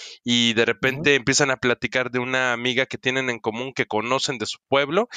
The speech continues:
Speaker 1: y resulta, pues, que es esta cuata, eh, la novia de Dante. Eh, es-, ese momento es muy, muy padre. Eh,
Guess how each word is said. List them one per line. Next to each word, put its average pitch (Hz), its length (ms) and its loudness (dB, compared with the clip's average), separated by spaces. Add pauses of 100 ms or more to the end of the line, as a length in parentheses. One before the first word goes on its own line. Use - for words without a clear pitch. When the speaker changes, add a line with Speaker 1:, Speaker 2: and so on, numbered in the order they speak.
(280)
Speaker 1:
y 117 160 0
resulta, 131 460 0
pues, - 300 -4
que 113 160 0
es 120 100 0
esta 127 240 -2
cuata, 127 680 2 (300)
eh, 107 220 6
la 104 160 2
novia 123 320 2
de 117 100 0
Dante. 135 540 0 (320)
Eh, 202 400 4 (140)
es-, 135 200 -2
ese 165 220 2
momento 135 440 0
es 123 140 -2
muy, 127 300 0
muy 135 160 0
padre. 127 560 2
Eh, 110 340 4